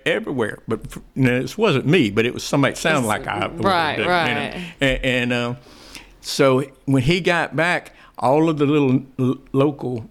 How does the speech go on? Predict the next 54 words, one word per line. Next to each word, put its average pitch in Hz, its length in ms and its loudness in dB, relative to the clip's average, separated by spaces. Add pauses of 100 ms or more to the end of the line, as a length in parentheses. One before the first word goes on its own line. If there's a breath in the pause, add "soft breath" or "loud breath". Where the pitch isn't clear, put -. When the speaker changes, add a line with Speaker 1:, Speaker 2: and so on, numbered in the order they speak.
(100)
Speaker 1:
Bohemian 123 640 0
people 117 320 -4
had 113 180 -2
seen 208 380 0
me 98 260 -4 (400 soft breath)
collecting 127 520 0
these 104 240 -8 (120)
and 107 160 0
doing 143 240 4
this 117 260 -2
to 113 100 -10
this 104 200 -6
guy's 107 300 -8
boat. 139 420 -2 (320 soft breath)
And 101 120 -4
they're 113 80 0
going, 92 240 -10
"Holy 104 440 -6
sh-, - 120 -14
you 120 140 -4
know, 117 60 -2
something 139 300 -2
bad's 120 360 0
gonna 113 220 -2
happen. 131 320 -4
We're 123 140 -2
gonna 127 240 -2
see 175 300 0
this 151 340 0
when 113 100 -4
this, 131 140 0 (180)
when 131 120 -2
this 156 160 0
boy 117 260 0
come 110 240 -2
back, 113 260 -2
and 143 120 -8
we 151 80 -2
wanna 139 200 -4
see 147 160 0
what 123 180 0
happened." 131 400 -4
<laughs> - 40 -20 (640 loud breath)
So 127 400 2
he 165 200 -2
came 160 280 0
back, 113 360 -2 (300 loud breath)
and, 117 300 0
and 113 200 -2
like 113 200 -2
I 123 40 -4
said, - 180 -10 (160 soft breath)
he 135 160 2
said 127 300 0